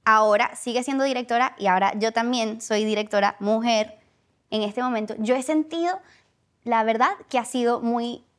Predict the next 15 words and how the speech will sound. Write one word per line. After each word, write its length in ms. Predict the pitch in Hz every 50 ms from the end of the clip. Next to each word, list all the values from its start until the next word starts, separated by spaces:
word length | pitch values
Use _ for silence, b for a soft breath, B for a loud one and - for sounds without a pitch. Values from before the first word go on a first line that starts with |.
| _ _ _ _ _ _ _ _ _ _ _ _ _ _
muy 240 | - 247 247 277 294
fácil 520 | 277 - 311 311 311 269 - 339 339 349 - -
en, 480 | 233 233 233 233 - - - - - -
en 520 | 233 226 226 220 220 214 214 214 208 220
las 120 | 226 214 208
cosas 260 | - 233 - 269 254
que 120 | - 269
he 180 | 240 226 233 247
hecho 240 | 269 262 - 339 339 - _ -
y, 140 | 226 208 196 -
y 160 | 220 214 202
contigo 400 | 214 202 196 190 226 214 202 226
al 120 | 247 254 262
lado 260 | 254 254 262 262 254
también, 440 | 233 220 220 226 254 302 320 311